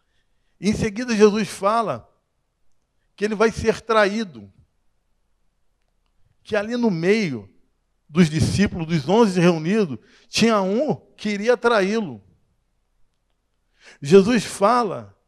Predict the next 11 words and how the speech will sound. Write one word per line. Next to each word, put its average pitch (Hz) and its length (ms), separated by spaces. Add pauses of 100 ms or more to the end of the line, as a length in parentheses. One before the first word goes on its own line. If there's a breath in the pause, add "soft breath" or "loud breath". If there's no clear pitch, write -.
(720)
que 196 80
ele 214 120
vai 208 120
ser - 200
preso 185 420
e - 20
vai 208 120
ser 240 180
morto. 190 540 (1300)
Como 339 200
assim? 143 340